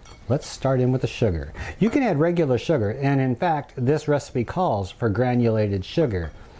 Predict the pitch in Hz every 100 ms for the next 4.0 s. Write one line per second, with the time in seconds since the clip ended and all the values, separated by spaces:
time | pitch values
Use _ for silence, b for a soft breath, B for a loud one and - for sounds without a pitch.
0 | B B 139 160 240 208 151 123 135 120
1 | 107 98 - 120 98 82 - - 80 -
2 | - - 135 165 160 156 135 120 123 120
3 | 117 104 - 117 104 - - 104 85